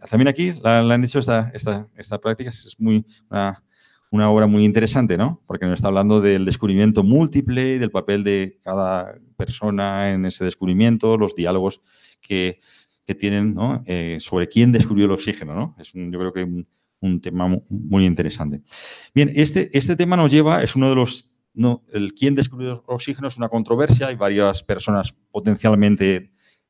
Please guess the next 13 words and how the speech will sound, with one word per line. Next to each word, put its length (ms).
eh, 180
descubridoras 600
del 120
oxígeno, 560
y, 320
eh, 260
esto 180
nos 100
lleva 400
a 100
otra 240
de 80
las, 260